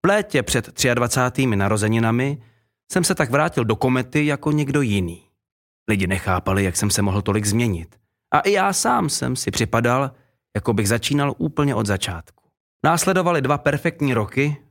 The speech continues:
během nichž jsem se dostal poprvé do nároďáku a dosáhl cíle, jaký jsem si před sebe postavil. Přestoupil jsem do zahraničí. V Brně jsem odmítl pěkné peníze, které mi nabízeli za prodloužení smlouvy,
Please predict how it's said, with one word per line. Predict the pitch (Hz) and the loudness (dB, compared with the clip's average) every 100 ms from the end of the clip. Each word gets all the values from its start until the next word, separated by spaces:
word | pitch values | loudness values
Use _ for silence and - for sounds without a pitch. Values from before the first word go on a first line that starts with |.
| _ - | _ -2
během | 120 107 113 | 0 2 2
nichž | 131 - | 0 -4
jsem | - 131 127 | -4 -2 0
se | 131 | 0
dostal | 127 - 131 127 | 0 0 0 0
poprvé | 123 117 120 117 120 | -2 0 0 2 0
do | 104 | 2
nároďáku | 101 107 120 127 123 - 135 117 | 2 2 0 0 0 -2 -2 0
a | |
dosáhl | 120 117 131 120 101 | 0 0 2 0 0
cíle, | - 123 120 127 123 _ | -2 0 0 0 -4 _
jaký | 107 104 113 | -4 -2 -2
jsem | - 113 | 0 0
si | - | -2
před | 110 107 | -2 -2
sebe | - 107 | -2 0
postavil. | 107 95 - 95 90 87 - _ _ | 0 -2 -2 -4 -8 -12 -20 _ _
Přestoupil | - 185 214 202 170 | -2 0 0 0 0
jsem | 160 - 151 147 | -2 -2 -2 -2
do | 101 | -2
zahraničí. | 95 95 92 90 - 82 - _ _ _ _ _ - | 0 0 0 -2 -4 -6 -8 _ _ _ _ _ -10
V | 98 | 0
Brně | 135 143 | 0 2
jsem | 147 156 147 | 0 0 0
odmítl | 135 135 143 139 | 0 0 -2 -2
pěkné | 139 135 120 | -2 -2 -2
peníze, | 104 101 107 107 127 | 0 0 0 0 -2
které | - 113 113 | 0 0 0
mi | 101 | 0
nabízeli | 95 104 104 107 110 | 0 0 0 0 0
za | 101 | 0
prodloužení | 98 104 107 104 95 | 0 0 0 0 0
smlouvy, | 87 95 92 90 110 147 | -2 -2 0 0 -2 -2